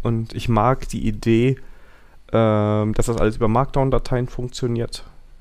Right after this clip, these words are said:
Lässt sich auch super hier in der Apple-Welt integrieren über iCloud Sync und sowas.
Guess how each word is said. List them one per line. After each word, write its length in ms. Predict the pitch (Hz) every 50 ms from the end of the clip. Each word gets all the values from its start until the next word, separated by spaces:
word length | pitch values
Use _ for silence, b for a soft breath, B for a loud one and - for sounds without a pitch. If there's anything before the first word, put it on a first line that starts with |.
| - - -
Lässt 300 | - 113 123 123 - -
sich 160 | 131 123 110
auch 160 | 110 113 -
super 460 | - - 135 - - 131 120 120 117
hier 180 | 113 113 123 110
in 80 | 113
der 140 | 113 110 -
Apple-Welt 580 | - - - 127 117 107 104 104 101 110 113 -
integrieren 720 | - 113 - - 113 - 110 117 117 113 113 110 113 113
über 260 | - 101 113 107 -
iCloud 480 | 92 104 - - - 117 104 104 101 -
Sync 280 | - 110 110 107 107 -
und 160 | 104 101 98
sowas. 480 | - 98 95 101 101 98 - - -